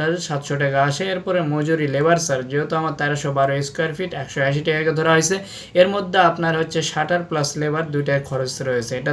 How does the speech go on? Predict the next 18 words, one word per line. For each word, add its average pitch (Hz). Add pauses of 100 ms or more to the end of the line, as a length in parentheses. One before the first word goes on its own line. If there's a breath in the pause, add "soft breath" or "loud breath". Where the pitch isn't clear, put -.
দুই 151
লক্ষ 147 (240)
ছত্রিশ 143
হাজার 160
একশো 135
ষাট 143
টাকা 147
আসে। 175 (440 loud breath)
এরপরে 190 (100)
মাটি 165
কাটতে 165
হবে, 135 (120)
যেহেতু 165 (380)
এটা 147
শুধু 165 (120)
ফুটিংয়ের 180
মাটিগুলো 147
কাটা 139